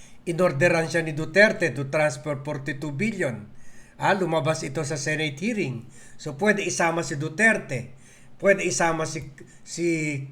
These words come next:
Bongo. Pwede isama si,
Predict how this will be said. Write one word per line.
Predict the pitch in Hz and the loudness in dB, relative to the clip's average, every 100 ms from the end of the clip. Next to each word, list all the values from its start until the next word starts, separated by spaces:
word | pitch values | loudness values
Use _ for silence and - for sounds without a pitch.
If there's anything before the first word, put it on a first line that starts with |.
| - - - | -16 -20 -10
Bongo. | 135 190 214 220 226 170 - - - - - - - | 2 4 6 6 6 6 0 -14 -20 -20 -20 -10 2
Pwede | 190 180 190 | 4 6 2
isama | 180 135 175 165 165 160 | -2 0 2 2 0 -2
si, | 170 170 156 151 143 | 0 0 0 0 0